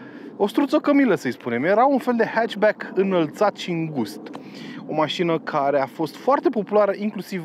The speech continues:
în România, dar care, a, mașina tocmai s-a încuiat, dar care a avut și câteva probleme importante de fiabilitate, mai ales pe partea de transmisii. Fast forward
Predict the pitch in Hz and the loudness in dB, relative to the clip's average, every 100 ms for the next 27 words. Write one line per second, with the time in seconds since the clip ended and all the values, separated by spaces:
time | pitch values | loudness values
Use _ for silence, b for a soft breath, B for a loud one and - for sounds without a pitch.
0 | - 190 233 214 175 131 113 127 202 - | -2 2 4 4 2 0 0 2 0 -2
1 | B B B B 143 190 214 - 220 214 | B B B B 0 2 2 2 2 4
2 | 175 185 - 170 - - 143 135 - 131 | 4 2 -2 -2 -2 -4 -4 -2 0 0
3 | 131 127 117 110 113 160 - - B B | 0 -4 -4 -4 0 0 0 -20 B B
4 | B B B 151 185 185 - 202 202 202 | B B B 2 2 2 0 2 2 2
5 | 170 170 170 185 - 180 165 151 143 135 | 4 2 2 -4 -4 -4 0 0 0 -2
6 | 139 131 120 120 123 123 113 113 - 107 | 0 0 0 -2 0 -2 -4 -6 -2 -2
7 | 107 110 139 135 151 147 147 131 - 123 | -2 -4 -2 -2 0 2 0 -4 0 0
8 | 120 107 107 110 - B B B - 113 | 0 -6 -6 -6 -10 B B B -8 -2
9 | 110 - 151 180 - 117 - - - 247 | -2 -2 0 0 0 -10 -12 -12 -2 0
10 | 254 - 247 247 240 202 | 0 2 2 4 2 -2